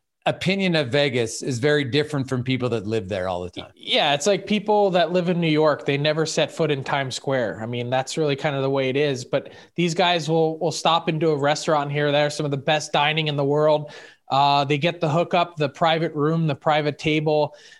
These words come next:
Speaker 2: uh, and that stuff's awesome. But you're right. Like, you know, I can't imagine what it was like living there, playing for the Wranglers. Like he said, he told that great story about making five hundred a week and he needs to pay a tab for one thirty.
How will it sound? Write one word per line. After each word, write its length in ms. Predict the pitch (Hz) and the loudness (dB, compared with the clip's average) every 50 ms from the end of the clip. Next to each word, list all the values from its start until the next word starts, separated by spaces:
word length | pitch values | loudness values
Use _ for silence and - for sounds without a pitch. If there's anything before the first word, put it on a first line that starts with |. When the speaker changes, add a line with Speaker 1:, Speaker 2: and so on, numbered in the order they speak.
| _ - | _ -6
Speaker 2:
uh, 400 | - 131 135 131 131 131 135 139 | -2 0 2 2 2 2 2 0
and 200 | 139 147 147 156 | 0 -2 0 0
that 140 | 160 170 165 | 0 0 0
stuff's 300 | - 180 151 143 - 147 | 0 0 0 0 2 2
awesome. 420 | 139 143 151 147 - - 135 131 | 2 4 2 2 0 -2 -4 -2
But 160 | 127 135 117 | -2 -2 -2
you're 140 | 139 143 147 | 0 0 2
right. 240 | 156 160 156 139 - - - | 2 2 2 0 -2 -6 -6
Like, 220 | 143 135 127 123 - - - - - _ _ - | -4 -4 -4 -4 -8 -12 -16 -18 -20 _ _ -6
you 80 | 165 151 | -2 0
know, 60 | 147 | 2
I 120 | 139 147 | 2 2
can't 240 | 143 - 196 202 226 | 0 0 0 0 0
imagine 420 | 247 208 185 160 180 185 180 208 190 | 0 0 2 2 0 0 0 0 0
what 140 | 185 170 | 2 2
it 60 | 165 156 | 2 2
was 180 | 143 131 131 | 0 0 -2
like 380 | 135 135 147 175 165 170 - _ _ _ _ | 0 0 2 2 0 -2 -6 _ _ _ _
living 340 | - 160 165 170 185 196 185 | -2 -2 0 2 2 0 0
there, 160 | 185 165 156 | 2 0 0
playing 360 | 147 151 - 170 165 170 170 151 | 0 -2 -2 -2 0 0 0 0
for 80 | 170 | 0
the 100 | 151 147 | 0 0
Wranglers. 540 | 127 135 139 151 180 185 160 147 139 131 143 | 2 2 2 2 2 0 0 0 0 0 0
Like 100 | 143 135 | -2 -2
he 100 | 147 143 | -2 -4
said, 280 | 131 - 175 175 175 151 | -2 0 2 2 2 2
he 160 | 147 147 147 | 0 0 0
told 240 | - 175 175 170 170 | 0 0 0 2 2
that 160 | 156 147 - | 0 0 0
great 240 | - 151 156 156 156 | 0 -2 -2 0 -2
story 380 | - - 165 160 170 170 165 | -2 -2 0 0 2 2 2
about 340 | 156 139 151 143 143 139 - - - - - - - - | 2 2 2 2 0 0 -2 -8 -20 -20 -20 -12 -4 -2
making 320 | 170 180 180 180 185 170 | 0 0 0 0 -2 -2
five 260 | 147 - 175 165 170 | 0 2 2 2 2
hundred 280 | 165 175 165 160 156 151 | 2 0 0 2 2 2
a 40 | 143 | 0
week 280 | 135 156 175 180 - | 0 0 0 0 0
and 100 | 175 156 | -2 -2
he 80 | 156 147 | 0 0
needs 220 | 151 156 160 147 | 0 0 0 -2
to 80 | 139 156 | -2 -4
pay 220 | - - 175 165 | -4 0 0 0
a 60 | 151 139 | 0 0
tab 360 | - - 165 160 160 156 143 | 0 0 0 0 0 0 0
for 100 | 156 151 | -2 0
one 260 | 147 151 156 160 156 | 0 0 0 -2 -2
thirty. 500 | 156 - 160 165 165 165 156 143 - - | -2 0 2 2 2 2 0 0 -2 -6